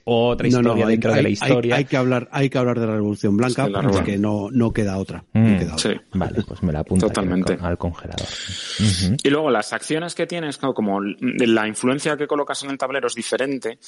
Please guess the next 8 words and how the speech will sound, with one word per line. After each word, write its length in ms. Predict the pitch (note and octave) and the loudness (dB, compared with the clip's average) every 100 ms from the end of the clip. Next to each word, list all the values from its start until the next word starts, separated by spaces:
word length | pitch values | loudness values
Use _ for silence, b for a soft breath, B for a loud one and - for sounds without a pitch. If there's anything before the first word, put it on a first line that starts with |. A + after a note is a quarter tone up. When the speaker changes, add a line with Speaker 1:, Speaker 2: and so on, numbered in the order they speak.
| B - | B -6
Speaker 3:
las 140 | A#2 | -4
acciones 340 | A2+ C3+ C#3 - | -4 -2 -4 -2
tienen 240 | C#3+ C3+ | -2 0
una 220 | C3 A#2+ | 0 0
parte, 600 | B2 B2 C#3 C#3 C3 G2+ | 0 -2 -4 -4 -4 -2
eh, 60 | B2 | -2
también 340 | A#2+ G2+ A2 | -2 -2 0
diferente. 560 | G#2 G2+ B2+ F3 F#2+ | 0 -2 -4 -6 -10